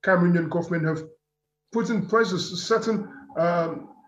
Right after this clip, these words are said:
a battery of measures to ensure that, um, this tournament is covid-free. For example, for fans to head into the stadium,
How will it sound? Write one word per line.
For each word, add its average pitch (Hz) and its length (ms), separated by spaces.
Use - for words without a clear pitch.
a 175 100
battery 214 360
of - 100
measures 185 520
to 175 100
ensure 185 440
that, 170 300
um, 160 240
this 180 200
tournament 165 380
is 156 120
covid-free. 165 640
For 208 220
example, 175 520
for 151 120
fans 208 460
to 175 180
head 180 260
into 220 260
the 160 100
stadium, 160 600